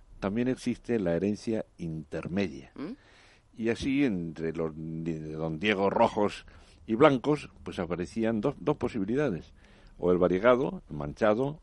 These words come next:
Speaker 1: o el rosa.
Speaker 2: Ujú.
Speaker 1: Es decir, es como si un pintor fundiera los colores. Por ejemplo, Elia, en, en el toro bravo, ahora me
Speaker 2: Sí.
Speaker 1: dijo Elia, padre, por esa circunstancia, en el toro bravo, pues los genes para el negro, en el toro tan abundante, el negro azaíno, negro
Speaker 2: Sí,
Speaker 1: azabache,
Speaker 2: sí.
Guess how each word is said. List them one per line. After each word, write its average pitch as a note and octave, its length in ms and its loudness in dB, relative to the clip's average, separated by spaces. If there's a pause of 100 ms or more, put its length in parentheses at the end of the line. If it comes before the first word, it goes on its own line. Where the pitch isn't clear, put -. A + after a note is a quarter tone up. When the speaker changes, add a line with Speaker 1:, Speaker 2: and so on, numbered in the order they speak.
Speaker 1:
o F2 120 6
el E2+ 80 4
rosa. D#2+ 480 0 (100)
Speaker 2:
Ujú. E3+ 140 -6
Speaker 1:
Es G3 60 2
decir, A2 220 4
es A#2+ 80 4
como C#3 180 -2
si D#3 120 -4
un C#3+ 100 0
pintor C#3 440 2 (380)
fundiera G2+ 680 6 (140)
los E2+ 160 0
colores. E2 400 2 (320)
Por A2 120 6
ejemplo, C3+ 360 6
Elia, C#3 320 6 (260)
en, G#2 180 4
en G2+ 80 6
el G2 140 6
toro B2+ 220 12
bravo, C3+ 340 12
ahora G2 160 8
me A2 140 8
Speaker 2:
Sí. A2 80 8
Speaker 1:
dijo A2+ 180 8
Elia, A#2+ 220 10
padre, A#2+ 320 10
por A2 160 8
esa G#2+ 380 8 (400)
circunstancia, A#2 440 2
en B2 60 4
el F#2 100 0
toro A2+ 200 8
bravo, B2 280 12
pues F#2 320 0
los F2+ 240 2
genes A2+ 280 0
para G2+ 200 6
el F#2+ 120 6
negro, G#2 360 4 (160)
en D2 100 -8
el D2 100 -8
toro G#2 200 6
tan - 160 -4
abundante, D2+ 520 0
el B1 120 -10
negro D#2+ 220 -2
azaíno, F#2 420 0
negro D#2+ 120 -4
Speaker 2:
Sí, D#2+ 100 -2
Speaker 1:
azabache, F2 440 2
Speaker 2:
sí. - 80 -8